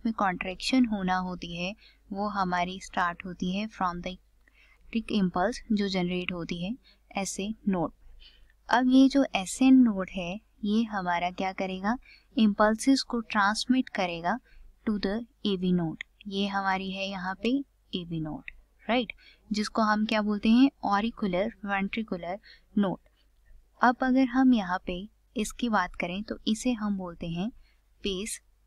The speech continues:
सेटर, राइट। And here you will see कि यहाँ से हमारी जो है फाइबर्स ओरिजिनेट हो रही हैं जिनको हम क्या बोल देंगे, bundle of his।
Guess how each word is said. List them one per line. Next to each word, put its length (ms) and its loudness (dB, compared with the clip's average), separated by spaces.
सेटर, 460 -6
राइट। 340 -2
And 320 0
here 180 -2
you 240 0
will 180 -4
see 220 -4
कि 140 2
यहाँ 240 2
से 180 -2
हमारी 440 -4
जो 160 -8
है 180 -10
फाइबर्स 560 -10
ओरिजिनेट 680 -4
हो 140 -8
रही 280 -2
हैं 180 -4
जिनको 380 2
हम 300 0
क्या 180 -6
बोल 220 -4
देंगे, 300 2
bundle 440 -2
of 160 -2
his। 200 -6